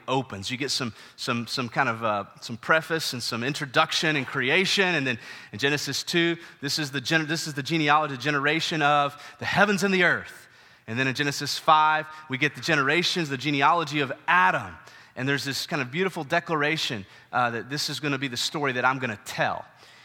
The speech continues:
And it kinda gets confusing 'cause he's, he's heavy on genealogies. Um, you notice that? Matthew one is heavy on genealogies, kinda like, so-and-so begot so-and-so begot so-and-so begot so-and-so. I don't know if you've ever gone back and tried to figure out that, um,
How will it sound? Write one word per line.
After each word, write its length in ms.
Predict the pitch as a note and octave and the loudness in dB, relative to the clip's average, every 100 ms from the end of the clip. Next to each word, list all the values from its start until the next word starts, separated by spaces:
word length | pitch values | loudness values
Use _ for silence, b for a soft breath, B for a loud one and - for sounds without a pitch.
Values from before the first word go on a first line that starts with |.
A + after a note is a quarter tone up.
| B | B
And 80 | D#3 | -4
it 140 | D#3+ | -4
kinda 160 | - C4+ | -2 0
gets 160 | A#3+ - | 0 -2
confusing 380 | D3+ F3+ F3 | -2 -2 -2
'cause 140 | D#3+ F3 | -2 -4
he's, 180 | D#3+ D3 | -4 -6
he's 200 | D#3 C#3+ | -8 -2
heavy 280 | B3+ C4+ | 0 2
on 120 | A#3 E3+ | 2 0
genealogies. 1000 | F3+ D#3 C3 C3 A#2 G2 E2 - - - | 0 4 4 4 0 -8 -10 -8 -8 -2
Um, 380 | C3 A#2 G#2+ - - | 2 2 0 -6 -12
you 180 | B2+ B2+ | -6 2
notice 240 | D#3 E3 | 2 2
that? 360 | F3+ E3+ E3 - - - _ - | 2 2 0 -8 -20 -20 _ -12
Matthew 300 | D3 D3 C#3+ | -10 -8 -8
one 200 | C#3+ C#3+ | -6 -8
is 80 | C3+ | -6
heavy 200 | C#3+ C#3+ | -6 -6
on 80 | B2+ | -6
genealogies, 640 | C#3 C3+ C#3 C3+ C3+ - | -4 0 0 0 -8 -8
kinda 200 | D3 C3 | -6 -4
like, 220 | A2+ F#2+ B B | -4 -8 B B
so-and-so 320 | - C#3+ C#3+ | -8 -6 -6
begot 240 | C#3+ C#3 C3 | -2 0 0
so-and-so 320 | C#3+ B2+ A#2 | -4 -6 -6
begot 220 | C3+ C3 | -4 -4
so-and-so 320 | C#3 C3 C3+ | -4 -8 -10
begot 220 | B2+ B2 | -10 -12
so-and-so. 280 | A#2 C3 A#2+ B B - | -10 -12 -12 B B 0
I 40 | |
don't 40 | E3+ | 0
know 40 | |
if 80 | F3 | 2
you've 100 | E3 | 2
ever 120 | E3 | 2
gone 160 | D#3 C#3+ | 4 4
back 180 | C#3+ | 2
and 80 | D3 | 0
tried 140 | - C3 | -4 -4
to 60 | |
figure 320 | A#2 D3+ C3 | -4 -6 0
out 220 | C3 C3 A2+ | 2 2 2
that, 300 | A2 G#2+ B B B | 0 0 B B B
um, 280 | - C3 A#2+ | 0 0 0